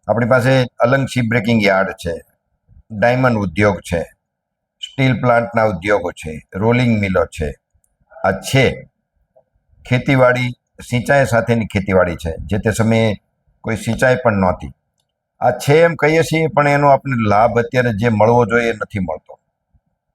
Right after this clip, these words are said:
શા માટે નથી મળતો? ક્યાંક ને ક્યાંક સરકારી નીતિઓ, નિયતિમાં અને સ્થાનિક, અ, જે કહેવાય કે લીડરશીપની ક્યાંક, અ, એની મનસામાં ખામી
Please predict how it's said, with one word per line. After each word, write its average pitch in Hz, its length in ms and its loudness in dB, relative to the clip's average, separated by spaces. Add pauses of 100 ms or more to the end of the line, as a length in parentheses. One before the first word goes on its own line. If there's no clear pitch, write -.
(300)
શા 156 180 2
માટે 139 300 0
નથી 131 240 0
મળતો? 120 420 -2 (240)
ક્યાંક 123 240 -2
ને 127 60 0
ક્યાંક 120 200 2 (100)
સરકારી 110 500 0 (360)
નીતિઓ, 120 580 2
નિયતિમાં 110 680 0 (500)
અને 117 360 -2 (760)
સ્થાનિક, - 720 -4
અ, 92 60 -4 (720)
જે 110 300 0
કહેવાય 104 320 2
કે 101 240 0 (260)
લીડરશીપની 110 880 0 (480)
ક્યાંક, 123 300 -2
અ, 98 240 4 (340)
એની 113 460 -2 (1080)
મનસામાં 131 640 0
ખામી 95 460 -2